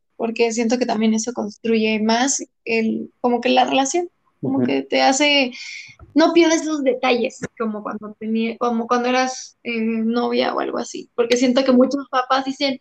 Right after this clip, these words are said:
Speaker 1: "Uy, no, ya, ya tu papá no me trae flores, ya tu papá no sé qué". Se siente que <laughs> tener eso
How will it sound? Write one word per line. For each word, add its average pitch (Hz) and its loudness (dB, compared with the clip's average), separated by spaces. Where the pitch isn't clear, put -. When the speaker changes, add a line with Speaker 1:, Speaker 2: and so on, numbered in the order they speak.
Speaker 1:
"Uy, 392 2
no, 302 -2
ya, 269 0
ya 294 2
tu 294 -2
papá 262 0
no 254 -2
me 247 0
trae 240 -4
flores, 277 2
ya 269 2
tu 262 -8
papá 240 -4
no 226 -4
sé 226 -6
qué". 285 2
Se 247 -6
siente 269 2
que - -8
<laughs> 143 -2
tener 359 6
eso 294 2